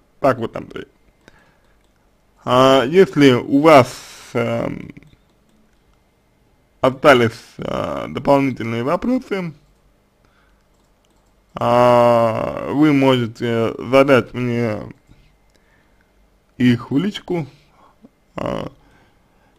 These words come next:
я буду рад, а, вам помочь. Я, я буду рад ответить, ответить вам на ваши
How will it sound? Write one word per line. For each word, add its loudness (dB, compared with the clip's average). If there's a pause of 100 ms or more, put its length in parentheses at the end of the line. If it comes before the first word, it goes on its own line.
(100)
я 6
буду 4
рад, 6 (1800)
а, -8 (800)
вам 0
помочь. -2 (320)
Я, -10
я -4
буду 0
рад -2
ответить, -8 (1200)
ответить -4 (460)
вам -6 (1400)
на 8
ваши 2